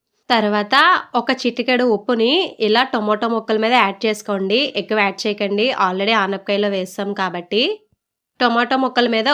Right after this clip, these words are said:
ఉప్పు యాడ్ చేయడం వల్ల టమోటా ముక్క అనేది త్వరగా మగ్గిపోతుందండి, టైమ్ కూడా చాలా సేవ్ అవుతుంది. Just టొమాటో ముక్కల్నే ఉప్పు వేసి కలుపుకొని మూత పెట్టుకొని ఒక రెండు నిమిషాలు వదిలేయాలండి. రెండు నిమిషాల తర్వాత చెక్ చేస్తున్నానండి, చూడండి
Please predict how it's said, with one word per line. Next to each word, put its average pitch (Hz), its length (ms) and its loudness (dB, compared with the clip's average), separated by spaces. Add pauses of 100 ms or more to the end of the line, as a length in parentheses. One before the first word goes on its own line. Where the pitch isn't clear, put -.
(160)
ఉప్పు 240 220 -2
యాడ్ 208 220 0
చేయడం 208 300 -2
వల్ల 214 300 0
టమోటా 208 400 0
ముక్క 208 220 -4
అనేది 208 320 -2
త్వరగా 202 280 -2 (100)
మగ్గిపోతుందండి, 202 800 -4 (140)
టైమ్ 190 200 -2 (100)
కూడా 208 120 -4 (100)
చాలా 190 360 -2
సేవ్ 196 240 -4
అవుతుంది. 190 480 -4 (600)
Just 226 220 0 (120)
టొమాటో 214 400 0
ముక్కల్నే 220 420 0 (200)
ఉప్పు 208 200 -4
వేసి 208 320 -4
కలుపుకొని 190 520 -6 (220)
మూత 220 160 -2 (140)
పెట్టుకొని 196 440 -6 (280)
ఒక 269 180 4
రెండు 240 240 2
నిమిషాలు 220 440 0
వదిలేయాలండి. 208 720 2 (320)
రెండు 220 260 0
నిమిషాల 208 420 0
తర్వాత 190 380 0 (240)
చెక్ 202 200 -6
చేస్తున్నానండి, 196 720 -4 (180)
చూడండి 196 420 -2